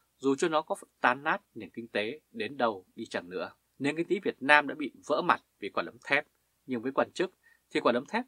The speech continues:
lại mang cho họ những thứ ngon nhất để mà ăn ngập mặt. Quý vị và các bạn vừa theo dõi chương trình truyền hình trực tiếp với bản tin Bị vỡ mặt vì quả đấm thép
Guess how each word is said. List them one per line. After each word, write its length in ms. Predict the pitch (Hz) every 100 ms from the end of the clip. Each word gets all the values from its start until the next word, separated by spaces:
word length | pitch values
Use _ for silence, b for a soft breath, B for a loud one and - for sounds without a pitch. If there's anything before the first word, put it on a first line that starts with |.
| -
lại 160 | - -
mang 260 | 151 156
cho 120 | -
họ 320 | 135 110 - -
những 180 | 120 165
thứ 140 | - 143
ngon 360 | 151 139 107
nhất 180 | 127 202 _ -
để 140 | 101
mà 220 | 90 82 -
ăn 240 | 123 101 90 _ _
ngập 220 | 113 101 _
mặt. 240 | 90 87 - _ _ _ _
Quý 120 | 147
vị 100 | 180 175
và 60 |
các 100 | -
bạn 160 | 160 80
vừa 60 | 98
theo 120 | 131
dõi 220 | 123 98
chương 180 | - 160
trình 120 | 120
truyền 120 | - 95
hình 120 | 85
trực 160 | -
tiếp 120 | - 175
với 60 | 143
bản 180 | 98 82
tin 260 | 123 113 98 b b b b _
Bị 240 | 135 - _
vỡ 180 | 127 175
mặt 200 | 151 - _
vì 120 | 123 113
quả 160 | 123 87
đấm 140 | 104 135
thép 220 | 175 226